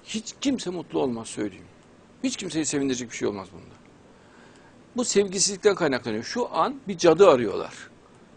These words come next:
Yani boğacak bir cadı arıyorlar. Şimdi cadı avı başladı. Bir kısmının gözünü kan bürüdü. Yani, e, arenanın ortasına birinin atılmasını bekliyor ve parçalayacak.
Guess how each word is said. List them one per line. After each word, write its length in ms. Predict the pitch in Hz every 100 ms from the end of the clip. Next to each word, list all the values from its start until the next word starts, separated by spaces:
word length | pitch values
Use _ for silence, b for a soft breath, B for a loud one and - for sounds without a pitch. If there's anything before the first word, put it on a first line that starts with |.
| -
Yani 460 | 120 160 139 123 104
boğacak 440 | 147 156 170 147
bir 60 | 151
cadı 300 | 135 135 143
arıyorlar. 380 | 110 95 90 98
Şimdi 200 | 147 123
cadı 240 | 151 147
avı 200 | 147 117
başladı. 420 | 101 - 87 87 - - B B B B B B - - 156
Bir 60 |
kısmının 360 | 180 185 185 180
gözünü 320 | 170 160 202
kan 280 | - 196 165
bürüdü. 240 | 135 110
Yani, 300 | 113 123 127 - B B B B B - - - - - - -
e, 40 |
arenanın 640 | 120 110 156 160 180 190 190
ortasına 480 | 175 185 175 196
birinin 200 | 180 185
atılmasını 1040 | 190 180 208 214 - - - 170 - 208 190
bekliyor 200 | 202 269
ve 40 |
parçalayacak. 800 | - 185 180 208 214 185 147